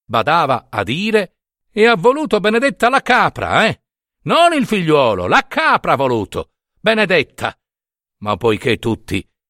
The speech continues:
gli voltavano le spalle, indignati, protendeva il collo, apriva a ventaglio davanti al petto le mani e, contraendo in giù gli angoli della bocca,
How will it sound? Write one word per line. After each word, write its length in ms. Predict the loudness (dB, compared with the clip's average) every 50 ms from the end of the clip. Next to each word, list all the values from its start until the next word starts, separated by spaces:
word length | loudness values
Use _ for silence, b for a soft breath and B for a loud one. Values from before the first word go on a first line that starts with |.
| _ _ _ _ _
gli 160 | -10 -8 -4
voltavano 640 | -2 -2 -2 -2 -4 -4 -2 -2 -2 -4 -6 -8 -8
le 160 | -8 -8 -6
spalle, 720 | -6 -8 -6 -4 -2 0 0 0 -2 -4 -6 -8 -12 _ _ _ _ _ _ _ _ _
indignati, 1000 | -14 -10 -8 -8 -6 -6 -6 -4 -2 0 0 0 0 -2 -4 -6 -6 -10 -10 -10 -12 _ _ _ _ _ _ _ _ _ _
protendeva 540 | -14 -12 -8 -6 -4 -2 2 2 2 4 2
il 120 | 0 -2 -4
collo, 640 | -4 -2 0 0 0 -2 -4 -6 -8 -10 -12 _ _ _ _ _ _ _ _ _ -4
apriva 760 | -4 -4 -2 -2 -4 -4 -2 0 0 0 0 0 -2 -4 _
a 120 | -8 -6 -4
ventaglio 680 | -2 -2 -4 -4 -4 -2 0 0 0 -2 -4 -6 -4
davanti 560 | -4 -2 -2 -2 -4 -4 -6 -6 -6 -6 -6 b b b b
al 240 | b -4 -4 -4 -4
petto 420 | -2 -4 -4 -4 -4 _ -4 -4
le 140 | -2 0 0
mani 440 | 0 2 2 2 2 2 0 -2 -6 _ _ _ _ _ _ _ _ _
e, 160 | -8 -8 -8
contraendo 1080 | -4 -2 -2 0 0 -2 0 0 2 2 2 0 0 -2 -2 -2 0 0 -2 -2 _ _ _ _ _ _ -4
in 240 | -2 -2 -2 -2 -2
giù 280 | 0 0 0 -2 _ _ -10
gli 140 | -4 -2 -2
angoli 420 | -2 -2 -4 -6 -4 -2 -2 0
della 220 | 0 2 0 2
bocca, 500 | 2 2 0 0 _ _ _ -8 -8 -8